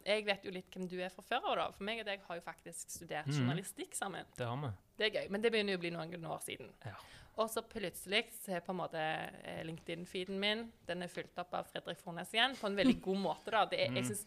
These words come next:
Speaker 1: ikke det er spammete, fordi det du leverer er jo for meg i alle fall av verdi.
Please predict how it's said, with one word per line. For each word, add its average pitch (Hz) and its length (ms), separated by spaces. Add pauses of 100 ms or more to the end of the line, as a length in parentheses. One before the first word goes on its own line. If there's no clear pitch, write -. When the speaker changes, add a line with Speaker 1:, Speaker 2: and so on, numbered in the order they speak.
Speaker 1:
ikke - 240
det 208 80
er 208 80
spammete, 190 460 (420)
fordi 196 220
det 196 260
du 190 160
leverer 190 420
er 175 160
jo 196 120
for 214 140
meg 208 320
i 226 80
alle 180 160
fall 175 220
av 180 200
verdi. 202 340